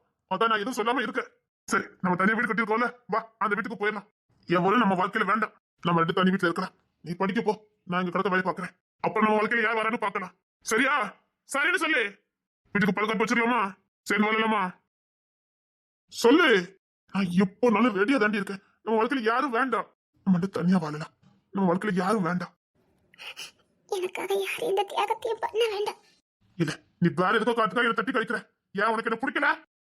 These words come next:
Speaker 1: ஓ, காலேஜுக்கு போறதுனால?
Speaker 2: வாயை மூடுங்க.
Speaker 1: இல்லடி, எனக்கு அப்படிதான் தோணுது. நானும் கெஞ்சிட்டு கிடக்க ஒரு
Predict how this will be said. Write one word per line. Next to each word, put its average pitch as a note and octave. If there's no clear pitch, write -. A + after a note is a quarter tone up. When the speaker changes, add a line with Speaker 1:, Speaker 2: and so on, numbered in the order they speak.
Speaker 1:
ஓ, D#3
காலேஜுக்கு F3
போறதுனால? E3+
Speaker 2:
வாயை E5
மூடுங்க. E5
Speaker 1:
இல்லடி, G3+
எனக்கு G3+
அப்படிதான் B3+
தோணுது. G#3+
நானும் F#3+
கெஞ்சிட்டு A3+
கிடக்க G3+
ஒரு B3+